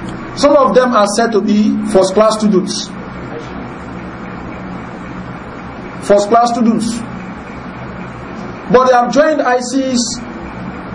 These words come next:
for different reasons. Some of them believe that, well, they are oppressing the Muslims over there. And this is what oppression, they have to assist the oppressed.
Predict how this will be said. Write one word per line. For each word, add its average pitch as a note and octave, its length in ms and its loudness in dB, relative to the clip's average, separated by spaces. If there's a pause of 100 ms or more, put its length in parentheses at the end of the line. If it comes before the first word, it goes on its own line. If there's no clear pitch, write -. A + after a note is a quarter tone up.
(720)
for A#3 440 6
different D4+ 440 4
reasons. A#3 380 4 (720)
Some F4+ 120 6
of D4 180 4
them C#4+ 200 4
believe B3+ 280 2
that, G#3 240 4
well, A#3+ 180 6
they G3+ 80 2
are G3+ 220 4
oppressing B3+ 360 0
the G#3 80 4
Muslims A3 600 2 (560)
over G#3+ 320 6
there. G3 260 2 (400)
And F3+ 140 4
this C4+ 120 4
is A#3 100 0
what B3+ 220 4
oppression, B3 420 4
they G3 80 2
have C4+ 220 2
to B3 140 -2
assist G#3+ 380 0
the G3+ 120 4
oppressed. G#3+ 500 4